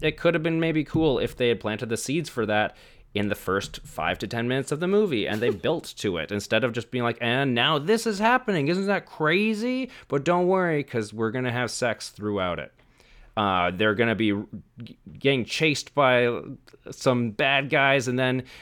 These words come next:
Speaker 1: she's gonna be, uh, somehow a stunt driver in the city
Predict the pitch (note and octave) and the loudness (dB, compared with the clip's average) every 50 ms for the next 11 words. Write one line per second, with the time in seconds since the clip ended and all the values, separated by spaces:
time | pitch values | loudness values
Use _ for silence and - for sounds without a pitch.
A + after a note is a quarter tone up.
0 | - - - - - - C#3+ B2+ - C#3+ C#3+ C3+ A#2+ G#2+ C3+ C3 B2+ B2+ A#2 G#2 | -20 -18 -12 -6 -2 -2 -2 0 0 0 -2 -2 0 2 2 2 4 4 4 4
1 | G#2+ G2+ G2 G2 G2 - - - - - - - - - - C#3+ C#3 C#3 C3 C#3 | 4 4 4 2 0 -4 -10 -20 -20 -20 -20 -16 -10 -4 0 0 0 2 2 2
2 | C3+ B2+ A2+ G#2 - - - - - C3+ C3 C#3+ B2+ - - C3 C3+ C3 B2+ C3+ | 2 4 4 2 2 -2 -4 -2 0 0 0 0 -2 -4 -2 0 2 2 4 4
3 | C3+ B2+ C3 C3 C3 B2 A#2+ A#2 G#2 G2 - - - D3+ C#3+ C3 C3+ C3 C3+ C3 | 2 2 2 2 2 2 0 0 -2 -2 -2 0 0 2 2 4 2 2 0 0
4 | - | -4